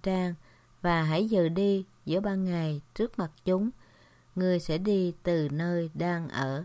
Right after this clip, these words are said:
đến một nơi khác trước mặt chúng, để họa may chúng xem thấy,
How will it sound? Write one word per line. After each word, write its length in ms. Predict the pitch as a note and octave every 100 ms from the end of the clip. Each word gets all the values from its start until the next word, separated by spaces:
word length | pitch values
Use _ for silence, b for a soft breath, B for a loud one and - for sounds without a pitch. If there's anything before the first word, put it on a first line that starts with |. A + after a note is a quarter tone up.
| -
đến 280 | E3+ F3+ G#3+ B3
một 220 | F3 -
nơi 160 | E3+
khác 360 | D#3 F#3+ G3+ B3 b b b b -
trước 180 | A3+ C4
mặt 140 | F3 - -
chúng, 260 | F#3+ G#3+ C4+ - _ _ - -
để 100 | -
họa 220 | F#3+ F3+
may 420 | D3+ F3 F3 E3+ D#3
chúng 180 | F3+ A#3
xem 260 | G#3 E3
thấy, 360 | D#3+ F3+ F#3